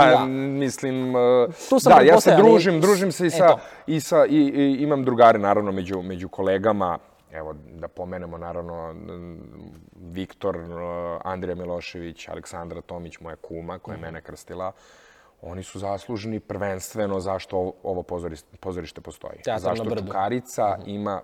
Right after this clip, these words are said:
Speaker 2: pozorište. Tako je. Naravno, uz opštinu koja im je ustupila ovo, mislim, koji su imali sluha za, za njihovu
Speaker 1: Da.
Speaker 2: ideju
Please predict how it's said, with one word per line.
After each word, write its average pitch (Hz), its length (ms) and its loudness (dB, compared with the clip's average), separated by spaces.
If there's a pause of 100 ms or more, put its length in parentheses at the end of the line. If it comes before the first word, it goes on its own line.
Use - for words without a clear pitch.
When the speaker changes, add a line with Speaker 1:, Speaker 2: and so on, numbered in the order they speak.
Speaker 2:
pozorište. 80 640 -10 (220)
Tako 87 280 -6
je. 69 80 -10
Naravno, 92 600 -2
uz 95 200 -6
opštinu 95 420 -4
koja 92 200 -6
im 92 100 -8
je 95 180 -4 (360)
ustupila 110 640 -2
ovo, 107 440 6
mislim, 98 480 -8
koji 95 200 -8
su 95 200 -12 (360)
imali 98 380 -4
sluha 120 520 -2
za, 101 240 -4
za 98 120 -8
njihovu 101 360 -8
Speaker 1:
Da. 92 60 -4
Speaker 2:
ideju 95 500 -2